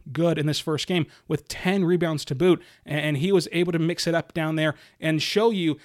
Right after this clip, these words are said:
that that was not just him exploiting a Rockets matchup last year in the bubble with no center. He is actually a legitimately good rebounder. And I personally love when Darius Bazley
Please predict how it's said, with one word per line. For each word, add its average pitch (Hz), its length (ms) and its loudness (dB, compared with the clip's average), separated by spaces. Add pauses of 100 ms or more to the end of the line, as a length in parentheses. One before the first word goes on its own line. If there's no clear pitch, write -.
(160)
that 170 80 -8
that 214 140 -2
was 202 120 2
not 202 320 -2
just 175 320 -4
him 185 220 -4
exploiting 165 600 -2
a 151 60 -2
Rockets 151 400 -4
matchup 151 480 -4
last 139 320 -4
year 147 100 -2
in 143 60 -4
the 135 80 -6
bubble 143 320 -2 (180)
with 160 160 -6
no 151 220 0
center. 151 320 -4 (180)
He 214 160 -4
is 208 220 0
actually 208 560 -2
a 170 60 -2
legitimately 175 800 0
good 180 420 2
rebounder. 143 720 -2 (320)
And 160 100 0
I 196 120 -2
personally 160 580 -4 (260)
love 170 420 0
when 175 160 2
Darius 156 360 0
Bazley 143 420 -4